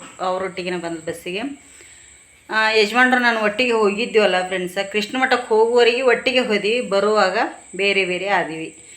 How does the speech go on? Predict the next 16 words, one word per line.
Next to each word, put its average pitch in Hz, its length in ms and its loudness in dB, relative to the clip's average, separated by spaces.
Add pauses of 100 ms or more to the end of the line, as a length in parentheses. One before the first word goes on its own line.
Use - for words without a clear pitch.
(300)
ಅವರೊಂದು 202 360 0
ಕಡೆ 196 140 -2
ಹೋದ್ರು, 190 280 -2
ನಾನೊಂದು, 175 440 -2
ಆ 180 320 4
ಥರ 208 220 0 (180)
ಜನ 196 180 2 (220)
ದೂಡಿ 196 420 -4
ದೂಡಿ 196 360 -4
ದೂಡಿ. 190 260 -4 (680)
ಯಪ್ಪ, 185 220 -6 (380)
ನಾನು 196 260 -4
ಉಡುಪಿಗೆ 185 300 -4
ಬಂದು 208 200 -2
ಹದಿನೆಂಟು 185 400 -6
ವರ್ಷ 180 220 -6